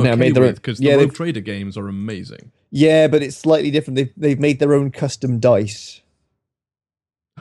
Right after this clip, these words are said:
Speaker 2: Oh, yes, I heard about that.
Speaker 1: And you can't buy the, well, you, you, when you buy the role-playing game, you don't get, when you buy the handbook, you don't get the dice.
Speaker 2: Yeah,
Speaker 1: You, you
Speaker 2: yeah,
Speaker 1: get the
Speaker 2: it's a
Speaker 1: dice in
Speaker 2: bit
Speaker 1: the
Speaker 2: of
Speaker 1: starter
Speaker 2: a
Speaker 1: kit, or you can spend thirty pounds buying a box of the dice.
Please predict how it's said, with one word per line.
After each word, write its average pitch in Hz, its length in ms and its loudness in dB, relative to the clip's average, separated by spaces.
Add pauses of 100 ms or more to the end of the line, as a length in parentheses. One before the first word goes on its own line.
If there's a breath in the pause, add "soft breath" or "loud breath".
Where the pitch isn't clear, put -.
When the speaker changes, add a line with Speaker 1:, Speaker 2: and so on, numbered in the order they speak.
(160 loud breath)
Speaker 2:
Oh, 170 60 2
yes, 190 260 -2
I 208 80 -4
heard 196 320 -6
about 120 340 -8
that. - 420 -16
Speaker 1:
And 135 120 0
you 139 80 2
can't 147 340 2
buy 147 220 4
the, 131 120 -6
well, 151 160 -4
you, 143 100 -4
you, 160 300 -4 (140)
when 156 180 0
you 156 60 -2
buy 165 180 4
the 156 100 0
role-playing 151 420 0
game, 113 260 -4
you 117 80 -8
don't 123 400 -6
get, 139 140 -10
when 143 100 -2
you 135 60 -2
buy 143 120 2
the 123 80 -2
handbook, 135 600 -6
you 117 80 -4
don't 120 220 0
get 123 160 -6
the 120 60 -6
dice. 135 520 0 (160)
Speaker 2:
Yeah, 120 560 -4
Speaker 1:
You, - 20 -14
you 98 80 -16
Speaker 2:
yeah, 131 120 0
Speaker 1:
get 165 60 2
the - 60 -2
Speaker 2:
it's 151 100 0
a - 40 6
Speaker 1:
dice 165 120 2
in 208 80 -2
Speaker 2:
bit - 140 -2
Speaker 1:
the 156 120 4
Speaker 2:
of 139 80 2
Speaker 1:
starter 120 120 -6
Speaker 2:
a - 20 -8
Speaker 1:
kit, 98 280 -4
or 123 160 0
you 127 120 -2
can 127 140 -6
spend 120 260 -2
thirty 123 320 -2
pounds 123 360 -2
buying 120 240 2
a 120 60 -2
box 117 260 0
of 113 80 -8
the 117 100 -6
dice. 117 440 -2